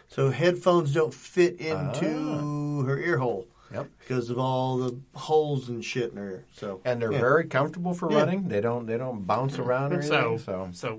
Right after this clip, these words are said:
Speaker 3: what are they called?
Speaker 1: Aftershock.
Speaker 2: Aftershock.
Speaker 3: Aftershocks,
Speaker 1: Aftershocks
Speaker 3: you know.
Speaker 1: with a
Speaker 2: Right.
Speaker 1: Z.
Speaker 3: Send the, send your, send your boys, the Godless Heathens,
Speaker 1: Yeah.
Speaker 3: Heathens, a couple pair, and we'll talk about it
Speaker 1: Yeah.
Speaker 3: a little more.
Speaker 1: No, you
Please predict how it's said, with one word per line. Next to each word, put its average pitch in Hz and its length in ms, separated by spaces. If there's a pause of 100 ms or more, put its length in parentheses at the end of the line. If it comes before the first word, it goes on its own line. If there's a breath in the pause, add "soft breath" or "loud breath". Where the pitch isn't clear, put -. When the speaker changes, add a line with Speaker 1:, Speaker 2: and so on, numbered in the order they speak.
Speaker 3:
what 131 180
are 147 40
they 165 80
called? - 300 (140)
Speaker 1:
Aftershock. 147 540
Speaker 2:
Aftershock. 139 640
Speaker 3:
Aftershocks, - 0
Speaker 1:
Aftershocks 247 720
Speaker 3:
you 262 80
know. 254 80
Speaker 1:
with 247 40
a 135 140
Speaker 2:
Right. - 0
Speaker 1:
Z. 196 180
Speaker 3:
Send - 100
the, - 40
send 185 300
your, 202 160
send 185 320
your 180 80
boys, 175 380
the 165 60
Godless 165 420
Heathens, 170 500
Speaker 1:
Yeah. 180 160
Speaker 3:
Heathens, 156 340
a 123 60
couple 143 300
pair, 151 180
and 123 160
we'll 127 100
talk 127 260
about 113 280
it 131 80
Speaker 1:
Yeah. 110 60
Speaker 3:
a 117 40
little 117 160
more. 117 260
Speaker 1:
No, 247 140
you 214 200